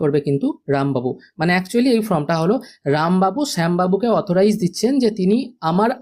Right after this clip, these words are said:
আধার কার্ডের অ্যাড্রেসটা নিজের আধার কার্ডে করতে পারবেন, সেই জন্য এটা রামবাবুর সই হবে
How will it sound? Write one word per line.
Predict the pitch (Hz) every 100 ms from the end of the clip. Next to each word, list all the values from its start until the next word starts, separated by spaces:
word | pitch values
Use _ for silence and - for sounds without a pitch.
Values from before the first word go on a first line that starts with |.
| 160
আধার | 165 175
কার্ডের | 185 185 208 160
অ্যাড্রেসটা | 143 127 156 - - - - _ -
নিজের | 156 170 208
আধার | 143 143
কার্ডে | 143 240 -
করতে | - 139
পারবেন, | 123 123 123
সেই | 170
জন্য | 180 226
এটা | 226
রামবাবুর | 202 190 185 202
সই | 208 202
হবে | 202